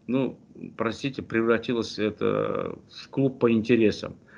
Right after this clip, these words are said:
А в тысяча девятьсот шестьдесят седьмом году, когда работали еще старые договоренности, было признано и принято решение о создании двух государств – Палестины и Израиля.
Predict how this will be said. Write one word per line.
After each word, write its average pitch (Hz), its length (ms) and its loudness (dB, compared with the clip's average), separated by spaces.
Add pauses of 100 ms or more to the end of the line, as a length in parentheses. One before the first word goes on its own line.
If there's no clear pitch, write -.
(200)
А 98 100 -2
в - 80 -10
тысяча 180 260 2
девятьсот 143 400 2
шестьдесят 135 380 -2
седьмом 127 380 2
году, 107 280 4
когда 110 300 2
работали 113 540 2
еще 110 560 0 (440)
старые 110 520 4
договоренности, 107 960 0
было 131 260 0
признано 127 760 -2 (120)
и 113 80 -2
принято 120 440 2
решение 104 640 -2 (280)
о 123 100 4
создании 120 540 2
двух 110 240 -2
государств – - 640 -2 (640)
Палестины 98 500 0
и 107 380 -2
Израиля. 123 540 0